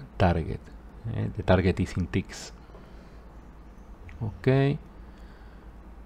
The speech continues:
And now we have the three variables. And we use this where we place the order. So we need to add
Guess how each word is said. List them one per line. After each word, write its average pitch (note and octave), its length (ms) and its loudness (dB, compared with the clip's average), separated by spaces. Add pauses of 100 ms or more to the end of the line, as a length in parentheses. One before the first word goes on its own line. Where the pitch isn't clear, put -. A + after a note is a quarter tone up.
(120)
And A#2+ 260 6
now A2 160 8
we G#2+ 140 6
have F#2+ 340 6
the F#2+ 300 8 (260)
three G2+ 600 8 (180)
variables. F2+ 580 2 (160)
And G#2+ 160 8
we B2 120 10
use B2+ 220 10
this C#3+ 420 8 (400)
where A2 200 10
we G2+ 140 10
place G#2+ 240 10
the G#2+ 100 12
order. F2+ 340 10 (1500)
So - 200 0
we F2+ 200 4
need F#2+ 200 8
to G2+ 160 12
add F2+ 220 10